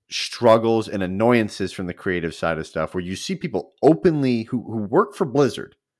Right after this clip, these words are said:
and Activision and openly disdain Bobby Kotick. The thing is, is that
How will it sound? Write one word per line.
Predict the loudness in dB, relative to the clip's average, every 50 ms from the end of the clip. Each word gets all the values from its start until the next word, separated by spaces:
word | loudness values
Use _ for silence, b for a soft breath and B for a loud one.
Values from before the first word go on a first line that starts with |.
| _ _ _ _ _ _ _ _ _ -2
and | 2 4
Activision | 4 4 4 2 -2 -6 -4 -4 -4 -4 -6 -12 -14 -14 b b b b b b b b -2
and | 0 0 0 0 -4 -8 _ _ _ _ _ _ _ _ _ 4
openly | 4 4 4 4 2 0 2 2 -2 -4 -4 -6 -8 -12 _ _ _ _ _ _ _ _ _ _ _ _ _ _ _ -6
disdain | -4 -2 -2 -2 -2 -2 -2 0 0 -4 -6 -8 -12 _ _ _ _ _ _ _ _ _
Bobby | -4 2 2 4 4 2 0
Kotick. | -2 0 2 2 2 0 -4 -6 -8 _ _ _ _ _ _ _ _ _ _ _ _ _ _ _ _ _ _ _ -8
The | -4 -4 -2
thing | 4 4 4 6 6
is, | 4 4 4 2 0 -2 -4 -6
is | -6 -6 -4 0 2
that | 4 4 4 4 2 0 -4